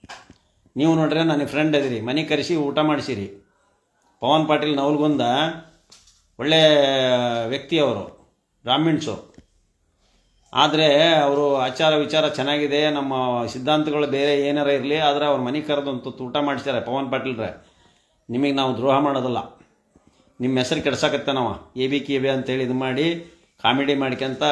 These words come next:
ಭಾಳ ದೇಶದ್ರೋಹಿ ಅದನವನು. ಅವನನ್ನ ನಿಮ್ಮ ಆರ್ ಎಸ್ ಎಸ್ನಿಂದಾಗಲಿ, ಹಿಂದೂ ಸಂಘಟನೆಯಿಂದಾಗಲಿ ತೆಗೆದು ಹಾಕ್ರಿ. ಅವನು ಗಾಂಜಾ ಅದವ, ಗಾಂಜಾ ಇಡ್ತಾನೆ, ಗಾಂಜಾ ಸ್ಟಾಕ್ ಇದೆ,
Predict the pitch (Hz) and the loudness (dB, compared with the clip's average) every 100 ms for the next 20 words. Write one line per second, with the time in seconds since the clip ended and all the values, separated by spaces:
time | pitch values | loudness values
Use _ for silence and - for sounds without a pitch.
0 | 127 127 123 131 131 143 135 127 127 123 | 2 2 0 -2 -4 -2 0 0 0 -2
1 | 113 98 82 - _ _ _ _ 113 135 | -4 -6 -12 -20 _ _ _ _ -2 2
2 | 151 147 151 151 143 147 135 135 151 151 | 2 2 2 2 0 0 0 0 0 -2
3 | 139 147 139 139 139 143 123 139 143 139 | -4 -4 0 0 0 -2 0 -2 -4 -4
4 | 139 131 135 143 139 139 143 147 139 117 | -4 -4 -2 0 0 -2 0 2 2 -2
5 | 87 - _ _ _ _ _ - 135 147 | -8 -12 _ _ _ _ _ -4 -2 0
6 | 127 131 139 151 147 135 131 135 120 131 | 0 -2 2 4 4 2 0 0 -2 -4
7 | 139 147 143 131 131 127 120 131 151 147 | 2 2 2 -2 -4 -4 -4 -2 -4 0
8 | 139 127 131 131 135 - | 0 0 -2 -2 -2 -6